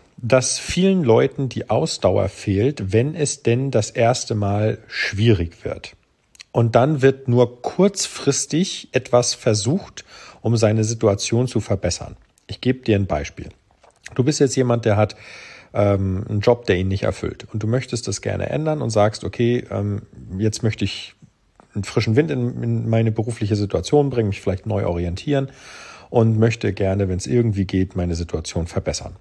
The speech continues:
So, und jetzt fängst du an zu suchen und stellst fest, das funktioniert nicht so schnell. Zumindest findest du nicht so schnell was. Du weißt es nicht. Und dann fangen die Ersten schon leider an, und das sind gar nicht so wenige, schlagen den, die Hände überm Kopf zusammen und sagen,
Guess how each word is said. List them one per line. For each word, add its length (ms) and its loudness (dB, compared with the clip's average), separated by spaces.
So, 160 -2
und 160 -8
jetzt 160 -2
fängst 240 0
du 80 2
an 140 0
zu 100 -4
suchen 460 0
und 180 -2
stellst 280 2
fest, 300 0
das 120 0
funktioniert 520 0
nicht 140 -2
so 120 -6
schnell. 260 -4
Zumindest 320 0
findest 280 2
du 60 -8
nicht 140 -4
so 80 -4
schnell 260 -4
was. 140 -8
Du 180 -2
weißt 340 4
es 100 -4
nicht. 140 -8
Und 80 0
dann 300 4
fangen 260 0
die 140 -2
Ersten 360 0
schon 300 0
leider 320 2
an, 220 2
und 120 -2
das 120 -2
sind 140 -2
gar 140 4
nicht 160 0
so 220 0
wenige, 520 0
schlagen 380 4
den, 120 2
die 100 -6
Hände 260 2
überm 280 2
Kopf 200 -4
zusammen 320 0
und 80 0
sagen, 340 4